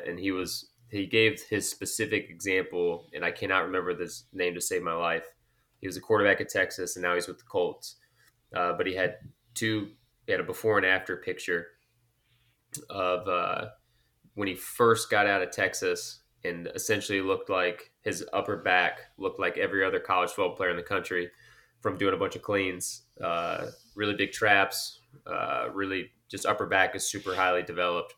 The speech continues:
but more so in, like, the neck, uh, trap region, upper trap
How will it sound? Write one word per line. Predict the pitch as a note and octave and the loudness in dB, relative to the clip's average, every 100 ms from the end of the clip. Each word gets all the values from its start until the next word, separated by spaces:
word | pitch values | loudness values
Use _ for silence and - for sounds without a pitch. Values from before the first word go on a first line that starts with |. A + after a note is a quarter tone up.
| - | -6
but | F2+ - _ | -6 -6 _
more | G2+ G2+ | -4 -2
so | F#2 G#2 F#2+ F2+ | 0 2 2 2
in, | F2 | 2
like, | F2 E2 | -2 -2
the | F2 | -4
neck, | E2+ F2+ F2 - - _ _ _ _ - | -2 2 2 0 -12 _ _ _ _ -10
uh, | - A#1+ | -6 -6
trap | - G2 F2+ F2+ | 0 2 2 0
region, | F2+ E2 E2 E2 - _ _ _ | -6 -6 -8 -10 -14 _ _ _
upper | - G2+ | -8 -6
trap | F2 F#2+ F2 | -4 -2 -2